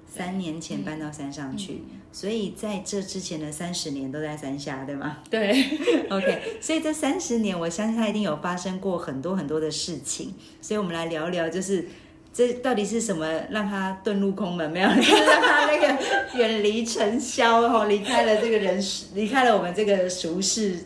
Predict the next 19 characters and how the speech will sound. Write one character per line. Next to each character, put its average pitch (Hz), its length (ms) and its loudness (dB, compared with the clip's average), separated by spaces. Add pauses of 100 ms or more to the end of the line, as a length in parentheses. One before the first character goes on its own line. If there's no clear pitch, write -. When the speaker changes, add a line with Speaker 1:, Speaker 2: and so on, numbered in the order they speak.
Speaker 1:
俗 175 320 -4
世 220 300 0
间。 160 240 0
Speaker 2:
嗯。 - 40 -4 (480)
Speaker 1:
我 170 80 -6
们 196 120 -2
来 220 120 0
聊 214 160 2
聊 220 160 2
他 214 160 -4
最 214 200 -2
难 165 220 -4
忘 175 200 -4
的 160 120 -4
人 139 300 -8
事 143 380 -10
物。 156 240 -8 (360)
OK， - 420 -10 (420)
那 220 340 -4